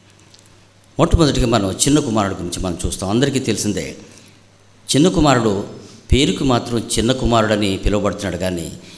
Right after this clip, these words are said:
ఇతనికి వయసు మెచ్యూర్డ్ వచ్చింది. వచ్చింది కాబట్టి తండ్రి దగ్గరికి వెళ్ళి ఆ విధంగా ధైర్యంగా అడగగలుగుతున్నాడు. ఏమని?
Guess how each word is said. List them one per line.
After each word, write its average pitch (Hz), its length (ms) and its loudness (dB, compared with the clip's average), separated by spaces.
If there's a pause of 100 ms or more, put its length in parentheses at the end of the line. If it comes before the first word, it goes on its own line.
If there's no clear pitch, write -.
(120)
ఇతనికి 151 720 2 (340)
వయసు 117 420 0
మెచ్యూర్డ్ 110 500 0 (360)
వచ్చింది. 104 420 -2 (420)
వచ్చింది 120 360 2
కాబట్టి 120 420 4
తండ్రి 107 340 0
దగ్గరికి 104 360 2
వెళ్ళి 98 420 2 (1400)
ఆ 110 40 4
విధంగా 110 380 2
ధైర్యంగా 123 480 2
అడగగలుగుతున్నాడు. 90 640 -2
ఏమని? 110 340 -2